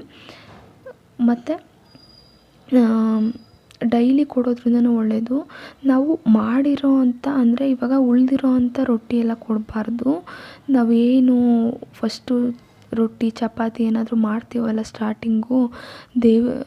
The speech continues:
ಹಸುಗೆ ಅಂತಾನೆ ಎತ್ತಿಟ್ಬಿಟ್ಟು ಅದನ್ನ ಕೊಡ್ಬೇಕು.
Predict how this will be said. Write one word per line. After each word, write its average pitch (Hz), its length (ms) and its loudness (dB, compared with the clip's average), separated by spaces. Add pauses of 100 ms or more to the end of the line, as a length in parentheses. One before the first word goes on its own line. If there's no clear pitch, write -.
(160)
ಹಸುಗೆ 254 480 2
ಅಂತಾನೆ 269 360 2
ಎತ್ತಿಟ್ಬಿಟ್ಟು 233 640 -2 (120)
ಅದನ್ನ 233 340 0
ಕೊಡ್ಬೇಕು. 214 600 -2